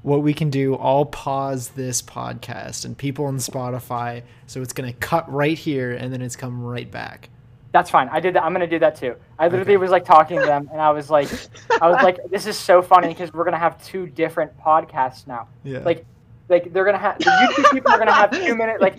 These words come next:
Speaker 3: <laughs>
Speaker 2: like, like, five minutes of you two just talking, and then, like, they're gonna have three minutes of me talking. Like, what the f-?
Speaker 1: <laughs>
Speaker 2: Give me a sec.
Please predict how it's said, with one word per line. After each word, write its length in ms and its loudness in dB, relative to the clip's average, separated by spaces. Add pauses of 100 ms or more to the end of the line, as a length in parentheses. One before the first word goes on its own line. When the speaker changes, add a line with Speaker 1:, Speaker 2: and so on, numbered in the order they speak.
(100)
Speaker 3:
<laughs> 120 -12
Speaker 2:
like, 300 -2
like, 160 0
five 280 4
minutes 260 0
of 100 -14
you 180 -12
two 200 -10
just 180 -10
talking, 440 -2 (440)
and 140 -2
then, 280 0 (480)
like, 200 0
they're 80 0
gonna 120 0
have 180 0
three 180 -4
minutes 220 -2
of 220 0
me 220 -6
talking. 480 -6
Like, 220 -10
what 200 -2
the 60 -6
f-? 180 -14 (520)
Speaker 1:
<laughs> 280 -12
Speaker 2:
Give 80 -2
me 80 -2
a 40 -6
sec. 280 -6